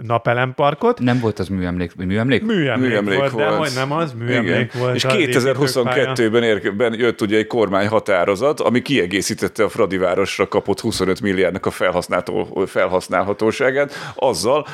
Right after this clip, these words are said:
Speaker 3: hogy működési költségekre is el-, is, is lehet fordítani ezt a támogatást, ami gyakorlatilag ugye így megnyitotta a lehetőséget, hogy akkor így elműködik.
Speaker 2: Egyébként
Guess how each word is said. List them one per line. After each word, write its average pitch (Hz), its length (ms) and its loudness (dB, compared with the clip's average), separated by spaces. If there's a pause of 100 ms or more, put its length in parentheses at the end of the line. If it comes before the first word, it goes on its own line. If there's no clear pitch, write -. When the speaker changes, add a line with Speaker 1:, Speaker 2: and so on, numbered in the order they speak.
Speaker 3:
hogy 120 140 2
működési 101 560 0
költségekre 87 680 0
is 87 160 -2
el-, 82 340 2
is, - 240 -4
is 95 160 -4
lehet 87 260 0
fordítani 85 420 -2
ezt 80 160 -6
a 95 60 2
támogatást, 92 640 0
ami 131 100 2
gyakorlatilag 196 380 2
ugye 190 120 2
így 196 60 -4
megnyitotta 113 540 0
a - 20 4
lehetőséget, 101 640 2
hogy 110 140 0
akkor 113 180 2
így 107 100 2
elműködik. 92 580 0
Speaker 2:
Egyébként 202 240 -2